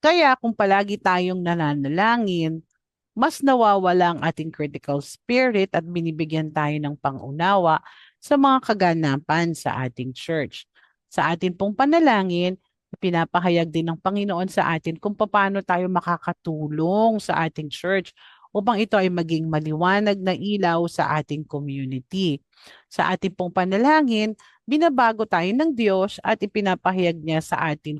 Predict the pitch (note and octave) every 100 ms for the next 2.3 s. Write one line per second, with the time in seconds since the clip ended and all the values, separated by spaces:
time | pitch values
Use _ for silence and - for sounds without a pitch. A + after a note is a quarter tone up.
0 | - C4 C#4 C#4+ - C4 B3+ B3+ A#3+ G#3
1 | F#3+ F3+ F3 F#3 D#3 C#3 B2+ G3+ A3 E3
2 | D3 C#3+ C#3+